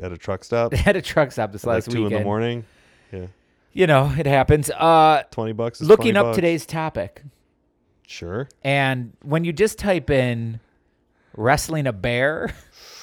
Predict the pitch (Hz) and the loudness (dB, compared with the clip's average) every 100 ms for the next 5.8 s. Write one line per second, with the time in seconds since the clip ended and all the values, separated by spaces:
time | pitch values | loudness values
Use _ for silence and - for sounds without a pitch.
0 | - - - - - - - - - - | -20 -20 -20 -20 -20 -20 -20 -20 -8 2
1 | 156 175 196 196 180 139 135 147 147 131 | 6 6 6 4 2 2 0 0 0 -2
2 | 113 110 - - - 139 131 143 131 127 | -4 -6 -12 -6 2 4 4 4 2 -2
3 | - - 127 139 - - 180 - 175 - | -6 -2 0 0 -4 -4 -4 -4 -8 -4
4 | 151 147 123 - _ _ _ - - - | 2 2 2 -6 _ _ _ -20 -14 -12
5 | - 160 120 123 120 107 107 - | 0 2 2 -2 -4 -4 -6 -12